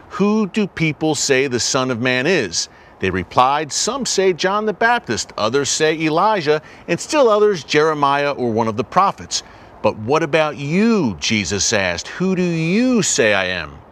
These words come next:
Simon Peter answered, "You are the Messiah, the Son of the living God." Jesus replied, Blessed are you, Simon Bar Jonah, Simon, son of Jonah, for this was not revealed to you by flesh and blood,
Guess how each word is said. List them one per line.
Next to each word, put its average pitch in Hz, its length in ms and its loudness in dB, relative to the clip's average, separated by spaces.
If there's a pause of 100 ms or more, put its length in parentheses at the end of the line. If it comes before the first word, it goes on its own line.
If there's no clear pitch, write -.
(400)
Simon 156 480 2
Peter 165 260 2
answered, 165 540 0 (260)
"You 156 280 0
are 143 120 4
the 117 220 -2
Messiah, 165 640 0
the 95 120 -8
Son 156 500 0
of 135 80 -2
the 120 80 0
living 127 320 0
God." 113 460 2 (400)
Jesus 135 400 0
replied, 131 500 0 (140)
Blessed 170 500 0
are 151 180 4
you, 139 360 0
Simon 165 720 -2
Bar 139 280 2
Jonah, 131 400 0
Simon, 196 480 0
son 190 240 0
of 170 80 -2
Jonah, 170 380 0
for 151 240 0
this 156 400 0
was 160 180 0
not 202 240 -2
revealed 190 500 2
to 190 120 -10
you 185 60 -4
by 190 200 2
flesh 214 400 0
and 185 140 -2
blood, 202 400 2